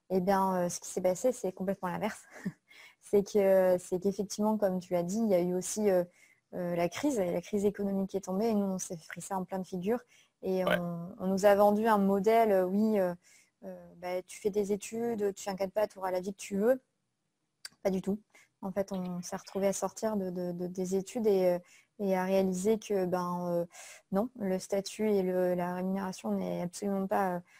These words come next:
Speaker 1: au rendez-vous, ou en tout cas pas autant qu'on, qu'on nous l'avait, euh, vendu. Et, euh, et, euh, et c'est à ce moment-là où,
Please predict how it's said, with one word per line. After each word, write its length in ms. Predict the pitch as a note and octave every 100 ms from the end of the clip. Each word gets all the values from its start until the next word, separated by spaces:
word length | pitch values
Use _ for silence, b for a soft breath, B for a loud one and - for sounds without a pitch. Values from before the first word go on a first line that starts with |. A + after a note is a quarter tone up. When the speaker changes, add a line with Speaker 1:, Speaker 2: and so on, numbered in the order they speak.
| b -
Speaker 1:
au 100 | G3
rendez-vous, 640 | G3 F#3+ G3 G3 A3+ G#3
ou 60 | F#3+
en 100 | F#3+
tout 100 | -
cas 140 | A3+
pas 240 | G#3+ A#3
autant 400 | G#3+ G#3 - G#3+
qu'on, 400 | G#3 G3 G3 F#3+ F#3
qu'on 140 | F#3+
nous 120 | F#3+ F#3+
l'avait, 380 | F#3 F3+ G3 F#3+
euh, 80 |
vendu. 460 | F3 F#3 F#3 A3+ - b b b -
Et, 220 | G3+ F#3
euh, 340 | F#3 F3+ F3+ F3+ -
et, 260 | F#3+ F#3
euh, 320 | F3+ F3 F3 F3 G3+
et 80 | F#3
c'est 180 | -
à 80 | F#3
ce 160 | F#3 F#3+
moment-là 400 | F#3 F#3+ A3+ A3
où, 340 | F#3+ F3+ F3